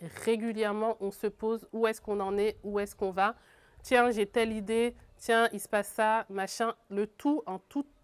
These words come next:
transparence. Et c'est ce qui va permettre d'avoir des relations saines avec votre associé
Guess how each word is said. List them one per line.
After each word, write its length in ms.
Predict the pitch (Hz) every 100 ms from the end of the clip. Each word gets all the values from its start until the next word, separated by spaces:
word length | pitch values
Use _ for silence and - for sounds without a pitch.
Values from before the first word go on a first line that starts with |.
| -
transparence. 880 | - 240 - 226 190 170 - - - _ _ _ _ _
Et 100 | 190
c'est 280 | - - 302
ce 100 | 294
qui 140 | 262
va 160 | 226 220
permettre 440 | 220 208 214 233
d'avoir 280 | 202 190 202
des 120 | 185
relations 560 | 180 185 185 180 - 190
saines 480 | - - 196 226 254 - _ _ -
avec 460 | 180 180 196 - - 160
votre 440 | 180 226 233 - -
associé 600 | 190 190 208 202 - 196